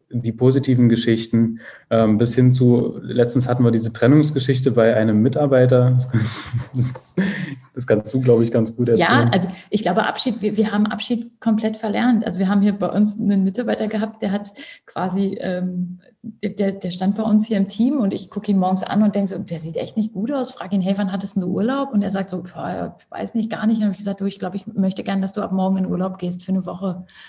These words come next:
Speaker 2: So, ich, ich find halt einfach, ähm, d-, d-, du, du brauchst, glaub ich, gerade ein bisschen Pause.“ Und er guckt mich an, hat irgendwie quasi fast Tränen in den Augen und, ähm,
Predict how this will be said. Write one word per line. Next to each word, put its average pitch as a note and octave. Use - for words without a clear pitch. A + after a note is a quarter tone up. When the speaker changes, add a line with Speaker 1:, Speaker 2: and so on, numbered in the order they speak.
Speaker 2:
So, F3
ich, -
ich -
find G3
halt F#3
einfach, F3+
ähm, F#3+
d-, -
d-, -
du, G#3
du -
brauchst, G3+
glaub F#3+
ich, F#3
gerade F3+
ein F#3
bisschen F3+
Pause.“ F3
Und F3
er E3
guckt G#3+
mich -
an, A#3
hat G3+
irgendwie G3+
quasi F#3+
fast F#3
Tränen A#3
in G#3+
den G3
Augen G3
und, G#3
ähm, G3